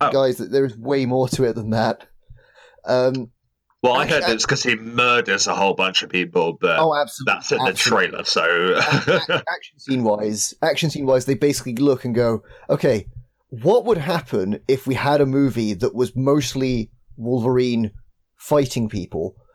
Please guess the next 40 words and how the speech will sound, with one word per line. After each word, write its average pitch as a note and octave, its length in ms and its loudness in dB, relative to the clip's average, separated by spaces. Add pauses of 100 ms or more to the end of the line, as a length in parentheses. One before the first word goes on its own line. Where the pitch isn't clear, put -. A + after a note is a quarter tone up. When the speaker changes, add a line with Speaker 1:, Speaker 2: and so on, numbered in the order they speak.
(100)
Speaker 2:
What C4 160 2
would D4 100 4
that C4+ 100 2
actually A3 340 0
look E3+ 200 -2
like? G#2+ 200 0
What, F#3 260 0
what G3+ 160 0
would F#3+ 100 -4
Wolverine D#3+ 380 0
fighting C#3+ 340 0
people A2 340 -4
actually A2+ 540 -2
look G#2+ 280 -2
like?" E2 380 -8
'Cause A#2+ 220 -8 (500)
how G3 240 2
it F3+ 80 0
is D#3 220 2
in, C#3 240 2
in C3 440 -2
X-Men A#2 640 0
one G2 540 0 (100)
is A2 220 -4
very A2+ 260 0
different. - 320 -6
You C#3+ 60 -2
know, B2 100 2
like, G#2+ 140 -2
the, B2 100 -4
back - 260 -4
in, A2+ 160 0
uh, A2 120 2
was A2 100 -4
it - 80 -10
ninety-nine C#3+ 520 -2
that F3+ 120 -2
that - 80 -4
came F#3+ 160 0
out? G#3 300 -6